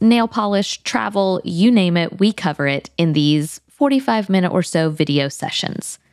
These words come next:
Then, for twenty dollars a month, you can join our Patreon book club, where various bookshelf staffers host conversations about some of our monthly shelf subscription selections.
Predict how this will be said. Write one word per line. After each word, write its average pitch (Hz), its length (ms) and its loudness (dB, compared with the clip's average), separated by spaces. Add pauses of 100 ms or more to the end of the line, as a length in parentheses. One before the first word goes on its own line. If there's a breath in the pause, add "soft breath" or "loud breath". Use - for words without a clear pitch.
(680)
Then, 185 520 0
for - 180 0
twenty 220 380 0
dollars 175 360 0
a 147 80 -2
month, 180 320 -2
you 233 200 2
can 247 180 2
join 208 240 2
our 208 160 -2
Patreon 220 480 -2
book 320 160 -2
club, - 400 -6
where 185 220 0
various 214 500 0
bookshelf 220 400 -2
staffers 170 560 -4
host - 300 -2
conversations 175 760 0
about 170 280 -4
some 175 180 -2
of 175 140 -4
our 151 100 -2
monthly 175 580 -2
shelf - 300 -4
subscription - 640 -4
selections. - 840 -6